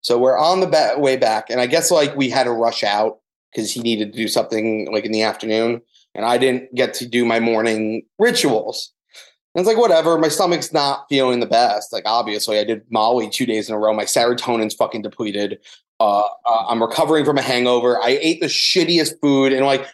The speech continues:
we're not gonna stop and have a good meal. We're probably gonna have some more shitty food.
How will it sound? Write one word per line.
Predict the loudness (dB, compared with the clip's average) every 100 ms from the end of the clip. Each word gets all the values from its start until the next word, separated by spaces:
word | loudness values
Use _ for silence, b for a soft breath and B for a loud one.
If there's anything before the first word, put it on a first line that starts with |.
| -2
we're | 2
not | 2 2
gonna | 0 -2
stop | 2 2 2 0
and |
have | -4 -4
a | -4
good | -2 -2 0
meal. | 0 4 4
We're | 2 0
probably | 0 -2
gonna | 0
have | 0 -2
some | -2
more | 0 2 0
shitty | -2 -4 -6 -10
food. | -12 -12